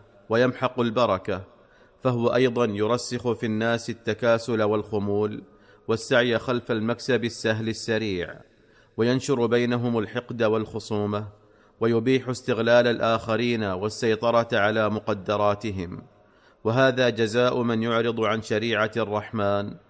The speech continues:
ويضع لنفسه قانونا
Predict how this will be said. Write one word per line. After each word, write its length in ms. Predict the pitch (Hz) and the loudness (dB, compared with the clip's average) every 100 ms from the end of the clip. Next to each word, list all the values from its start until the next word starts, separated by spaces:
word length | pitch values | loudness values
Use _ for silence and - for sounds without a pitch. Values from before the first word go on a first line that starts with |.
| _ _ - | _ _ -4
ويضع 380 | 113 123 123 120 | 2 4 4 4
لنفسه 720 | 123 120 127 - 127 123 120 | 2 0 -2 -4 -4 0 0
قانونا 720 | 123 113 113 120 120 117 107 | 4 4 4 2 0 -2 -4